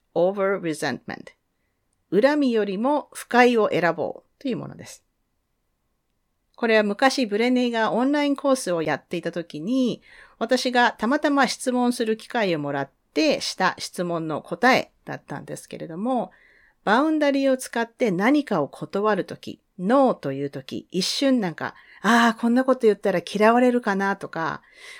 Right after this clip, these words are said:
「これ断ったらもう仕事来なくなっちゃうんじゃないかな」とか、そういうふうになんかこうひよったり、<laughs> 不安になったり、こう不快になったり、それこそまさに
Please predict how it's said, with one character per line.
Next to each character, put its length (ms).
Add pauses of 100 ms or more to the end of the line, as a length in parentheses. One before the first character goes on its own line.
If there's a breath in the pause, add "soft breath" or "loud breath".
「こ 140
れ 80
断 360
っ 100
た 120
ら 80
も 140
う 40
仕 180
事 280
来 180
な 140
く 100
な 120
っ 100
ち 120
ゃ 60
う 20
ん 40
じ 60
ゃ 40
な 100
い 60
か 120
な」 180
と 120
か、 300
そ 160
う 20
い 20
う 40
ふ 40
う 40
に 60
な 60
ん 40
か 80
こ 120
う 20
ひ 240
よ 120
っ 160
た 120
り、 440 (160)
<laughs> 160
不 220
安 200
に 120
な 140
っ 80
た 140
り、 360 (100)
こ 140
う 20
不 160
快 280
に 140
な 120
っ 120
た 120
り、 220
そ 180
れ 100
こ 140
そ 320 (480)
ま 120
さ 140
に 240